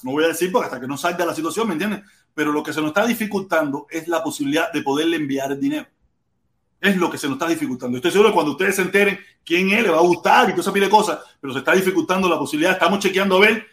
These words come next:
él me dijo, "Déjame un chance, a ver cómo podemos hacer esto, lo otro", para poder enviarle la platica, ¿me entiendes? Porque el problema es ese, el problema de Cuba ahora mismo es enviar el dinero.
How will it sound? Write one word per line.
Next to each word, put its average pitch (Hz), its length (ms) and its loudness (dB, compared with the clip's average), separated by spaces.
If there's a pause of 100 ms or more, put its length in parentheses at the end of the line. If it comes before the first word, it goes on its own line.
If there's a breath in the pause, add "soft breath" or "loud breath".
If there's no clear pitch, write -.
él 147 120 -8
me 170 100 0
dijo, 160 100 2
"Déjame 175 240 4
un 202 80 4
chance, 208 300 4
a 165 40 0
ver 175 120 2
cómo 190 200 2
podemos 175 360 0
hacer 196 400 -2 (180 soft breath)
esto, 185 300 0
lo 170 80 2
otro", 185 560 2
para 131 120 -2
poder 143 200 0
enviarle 208 420 2
la 180 100 2
platica, 175 380 -2
¿me 156 80 -2
entiendes? 302 240 -6
Porque - 180 -6
el - 40 -10
problema 214 240 2
es 277 80 4
ese, 349 220 0
el 165 100 -8
problema 269 280 4
de 247 100 2
Cuba 285 260 6
ahora 262 100 2
mismo 277 260 2
es 302 200 2
enviar 185 340 4
el 226 80 0
dinero. 156 220 -6